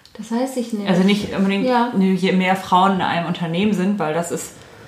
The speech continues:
Speaker 2: okay, je nach Branche vielleicht mal nicht so,
Speaker 1: Ja.
Speaker 2: dass es ausgeglichen ist, aber in so einem normalen Handelsunternehmen oder so,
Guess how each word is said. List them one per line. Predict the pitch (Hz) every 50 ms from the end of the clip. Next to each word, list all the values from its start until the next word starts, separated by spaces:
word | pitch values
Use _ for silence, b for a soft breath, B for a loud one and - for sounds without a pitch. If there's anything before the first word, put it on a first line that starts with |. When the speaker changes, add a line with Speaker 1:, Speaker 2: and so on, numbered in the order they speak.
| B -
Speaker 2:
okay, | 165 160 - 190
je | 175 175 170
nach | - 170 - -
Branche | 175 175 196 202 208 214
vielleicht | - 202 208 196 196 202 -
mal | 208 202
nicht | 208 214 277 262
so, | 254 240
Speaker 1:
Ja. | 220
Speaker 2:
dass | 214 208
es | 202 -
ausgeglichen | - - - - 233 226 226 233 226 - 226
ist, | - 202 226 226 -
aber | - 160 156 -
in | 170 165
so | 170
einem | 160 165
normalen | 160 156 160 165 165 170 175 175 175 175 175 170 B B B B B B B B B B B B B - - _ _ _ _ _ - -
Handelsunternehmen | 196 208 208 208 208 208 - - 214 - 208 208 202 196 202 208 208 220 202 185 220 - - - - -
oder | - 226 220 214
so, | 214 226 220 226